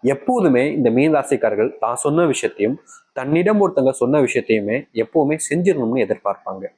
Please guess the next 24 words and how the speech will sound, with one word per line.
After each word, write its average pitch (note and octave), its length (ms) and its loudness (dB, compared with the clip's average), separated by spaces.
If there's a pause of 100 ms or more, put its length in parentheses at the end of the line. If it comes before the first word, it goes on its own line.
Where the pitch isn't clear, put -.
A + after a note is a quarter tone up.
(360)
ஆனா, E3+ 160 -6
இங்க E3+ 140 2
இருக்கக்கூடிய F#3+ 360 2
பல A#2+ 140 -2
நபர்கள் C3+ 520 0 (180)
சொல்வது F3+ 520 0
ஒன்று, B2+ 340 0
செய்வது A#2 380 0
ஒன்றாதான் G2 320 0
இருக்கும். - 280 -8 (380)
இது B2+ 180 0
மீனராசினுடைய C#3 680 2
மனசுல A#2 520 -2 (180)
காயத்தையும் D3+ 560 0
ஏற்படுத்தும், B2 640 -2
அதிகமான B2+ 440 -2
கோபத்தையும் B2 500 -2
கொண்டு G2+ 220 -2
வந்து G2+ 180 -2
சேர்க்கும். - 380 -8 (600)
மீனராசிக்காரர்கள் D3 1000 0
நிறைய B2 340 2
நபர்கள் B2+ 440 0
நம்புவாங்க. G2+ 360 0